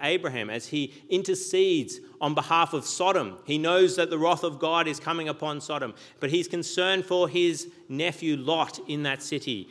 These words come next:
in Genesis chapter eighteen. And he comes before God and he begs again and again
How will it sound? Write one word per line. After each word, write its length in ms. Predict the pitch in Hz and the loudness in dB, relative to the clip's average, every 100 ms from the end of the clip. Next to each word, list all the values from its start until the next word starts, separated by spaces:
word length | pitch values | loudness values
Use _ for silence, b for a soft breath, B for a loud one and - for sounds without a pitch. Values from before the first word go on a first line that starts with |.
| B B | B B
in 180 | 135 131 | -2 0
Genesis 420 | 139 143 143 139 | 0 -2 -2 -6
chapter 280 | - 139 - 147 | -2 -2 -2 -4
eighteen. 480 | 135 131 143 117 | -4 -4 -6 -6
And 180 | 104 131 | -4 -4
he 80 | 156 | -4
comes 480 | 156 - 180 190 175 | -6 0 0 0 -2
before 340 | 175 - 170 | -6 -2 -2
God 280 | 156 147 127 B B | -2 -2 -4 B B
and 120 | - 147 | -6 -4
he 120 | 165 | -2
begs 400 | 165 175 160 - | 2 2 0 -6
again 380 | 156 147 170 170 | -8 -2 0 0
and 140 | 160 | -2
again 420 | 160 151 151 135 | -6 -4 -2 -2